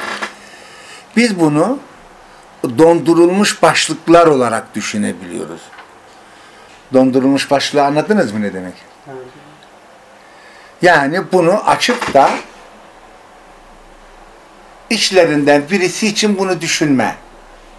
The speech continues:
Speaker 1: Mutlak bir iletişim var burada. Çünkü düşünün çiftleşme,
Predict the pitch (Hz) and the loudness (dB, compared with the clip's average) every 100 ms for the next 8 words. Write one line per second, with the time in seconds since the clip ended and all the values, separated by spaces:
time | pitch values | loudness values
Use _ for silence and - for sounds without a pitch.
0 | - - - - - - 110 - 151 151 | -20 -20 -20 -20 -20 -10 -6 0 0 0
1 | 147 143 143 147 151 - 185 220 170 196 | -2 0 0 0 -2 -2 2 2 2 -2
2 | 202 190 - - - - - - - - | -8 -8 -8 -14 -16 -20 -20 -20 -20 -20
3 | - - - - - - - - - - | -20 -20 -20 -20 -20 -20 -20 -20 -20 -20
4 | - - - - - - - - 143 135 | -20 -20 -20 -20 -20 -20 -16 -6 0 0
5 | 147 196 - 147 139 - 165 - 151 - | 0 0 0 0 0 -2 -2 2 2 2
6 | 151 127 | 0 0